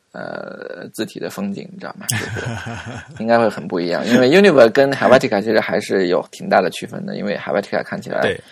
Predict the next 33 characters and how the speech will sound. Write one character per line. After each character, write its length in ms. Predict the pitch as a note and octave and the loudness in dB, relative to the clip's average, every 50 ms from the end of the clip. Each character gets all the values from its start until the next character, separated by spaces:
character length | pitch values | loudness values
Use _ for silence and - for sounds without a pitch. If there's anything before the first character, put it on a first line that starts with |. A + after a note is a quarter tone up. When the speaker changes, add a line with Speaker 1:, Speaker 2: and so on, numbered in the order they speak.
| - - - - - _ _ _ | -20 -20 -20 -20 -20 _ _ _
Speaker 1:
还 220 | - - G2 G#2+ | -2 2 2 2
是 140 | A2 A#2 A2+ | 2 2 0
比 140 | F#2+ F#2 D#2 | 0 2 4
较 200 | F#2+ F2+ E2+ F2 | 6 6 6 6
那 160 | F#2+ F2+ E2 | 4 2 2
种， 300 | - E2+ D#2+ F2 F#2+ D#2 - E2 | 0 0 0 -2 -4 -8 -8 -6
呃， 480 | - G#2 G2 F2+ E2+ E2+ D#2 D#2+ - - - - _ _ _ _ _ _ _ | -6 -4 -2 -2 -2 -2 -4 -4 -6 -8 -10 -14 _ _ _ _ _ _ _
更， 180 | - D3 C3 A#2 | 0 2 2 4
更 200 | - D3+ C3+ A2+ | 4 4 6 8
加 160 | A2 G#2 - | 8 8 8
中 240 | - C#3 A2 A2 G#2+ | 6 4 2 2 2
立、 120 | G#2 F#2+ | 2 2
更 160 | F#2 G2+ G#2+ | 0 0 0
加 160 | G#2 G#2 F#2 | 2 4 4
冷 240 | F#2+ G2 F2 D#2 F2+ | 4 4 2 0 -4
静， 220 | G2 - G#2+ G2+ - | -8 -8 -8 -6 -2
而 140 | - G2 | -2 0
Univa 400 | G#2 G#2 A2 A2+ G#2+ G2 D#2+ - | 0 0 0 0 0 0 0 -2
还 180 | - - - G2 | -2 -2 -6 -6
是 100 | G#2 A2+ | -6 -4
有 120 | - F2 | -2 -2
一 80 | - A2+ | -2 -2
些 180 | - - G#2+ G2+ - | -4 -4 -6 -4 -4
自 100 | - - | -4 -4
己 140 | - - - | -4 -6 -6
的 280 | - - - - - - - - - - - - - - - - _ | -4 -4 -4 -4 -6 -8 -14 -20 -20 -20 -20 -20 -20 -20 -20 -16 _
特 240 | - - - B2+ G#2 | -4 4 6 6 6
色、 260 | G2 - - - - | 6 4 0 0 0
自 100 | - - | 0 0
己 120 | G#2 E2+ - | 0 0 0
的， 320 | - E2+ D#2+ E2+ F2 - - _ _ _ _ _ | 2 2 2 2 2 0 -4 _ _ _ _ _
自-， 120 | - - G#2+ G2+ G2 - - | -4 -4 -4 -4 -4 -6 -4
呃， 560 | - G2 F2+ F#2 F2 F#2+ G2+ G#2 G#2+ G#2+ A2 | 0 0 2 2 2 0 0 -2 -4 -6 -8